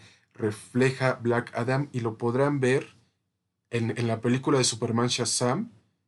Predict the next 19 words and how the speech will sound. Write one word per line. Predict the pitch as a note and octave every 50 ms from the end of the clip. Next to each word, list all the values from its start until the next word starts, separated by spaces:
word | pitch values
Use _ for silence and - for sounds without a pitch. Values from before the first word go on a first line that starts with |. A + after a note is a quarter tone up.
| _ _ B2+
eh, | A2+ G#2+ G#2 G2+ G2+ - - - - _
en | - A#2 A2+ G#2+
su | G#2+ - A2+
versión | A2+ A2+ A2 - - C3 C3
animada | C3+ B2+ A2+ G#2+ G#2+ A2+ A#2 B2 C3 D#3 G#3+ A#3+ - _ _ _ _ _ _ _ _ _ _ _
y | - A#2 A#2+ B2+ C#3+ - - - _ _ _ _ _ _ _ -
en | A#2+ A#2 A#2
la | A2+
saga | A2 - - C3 C3 C#3 C3
de | B2 G#2+ A2
cómics | - B2 A#2+ B2 B2+ B2+ - - -
de | A#2
Shazam | G#2+ - A2 - - B2 A#2+
de | A#2+ A#2+
los | A2 G#2+ G2+ A2
Nuevos | A2 A2+ A2 A2 G#2+
Cincuenta | - G#2 G2+ G2 G2+ F#2+ F2+ - -
y | E2+
dos. | E2 F2 F2 - - - - - -